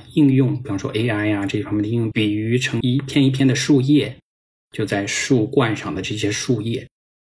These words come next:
这些树叶呢，需要经光合作用，需要蒸腾水汽，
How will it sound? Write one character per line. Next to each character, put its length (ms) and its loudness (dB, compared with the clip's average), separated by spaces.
这 80 -12
些 240 0
树 320 2
叶 100 6
呢， 140 2
需 160 0
要 120 2
经 200 0
光 260 0
合 160 -4
作 220 0
用， 260 2
需 200 -4
要 460 -2
蒸 240 2
腾 280 0
水 280 -4
汽， 400 -4